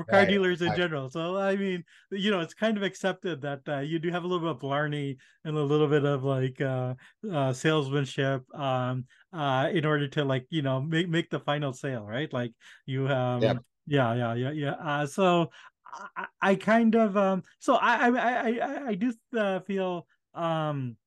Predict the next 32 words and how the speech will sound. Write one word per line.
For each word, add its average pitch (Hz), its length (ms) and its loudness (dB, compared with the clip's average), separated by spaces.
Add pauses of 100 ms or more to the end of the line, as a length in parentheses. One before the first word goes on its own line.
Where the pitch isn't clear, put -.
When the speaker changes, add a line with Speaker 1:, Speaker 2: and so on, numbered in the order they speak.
(960)
Speaker 1:
um, 170 360 0 (120)
I, 208 200 4
I 226 100 6
mean, 220 180 6
the, 214 180 2 (140)
the 196 80 -2
contrast 240 480 -4
between, 185 520 -4 (340)
um, 151 640 -2 (260)
uh, 151 120 0
Ramaswamy 160 800 -2
and 156 500 -4
Nikki 160 240 -4
Haley 151 420 -2 (300)
is 208 200 4
interesting 196 400 0
because 151 320 -2 (240)
they're 175 160 0
both, 180 460 -2
um, 151 440 -2 (380)
you 240 140 4
know, 160 300 -2 (240)
I 190 180 2
think 196 220 0
exploiting 175 640 -2
their 156 100 -4
status 156 440 -4
as 143 120 -4
a 147 60 -4
model 143 280 0
minority, 147 540 -2
but 139 220 -4